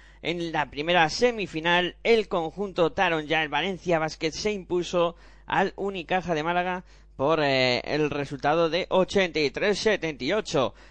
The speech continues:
en un partido que comenzó muy bien para los Taron ya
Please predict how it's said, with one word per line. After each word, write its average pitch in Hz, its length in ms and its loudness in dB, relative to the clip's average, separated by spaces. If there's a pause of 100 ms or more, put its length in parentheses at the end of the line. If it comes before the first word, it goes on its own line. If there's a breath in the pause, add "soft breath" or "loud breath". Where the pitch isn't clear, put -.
(120)
en 113 200 -4
un 123 120 -10
partido 127 400 0
que 160 180 0
comenzó 165 480 2
muy 165 160 -2
bien 170 160 -2
para 143 180 4
los 156 200 0
Taron 156 280 -2
ya 165 260 -2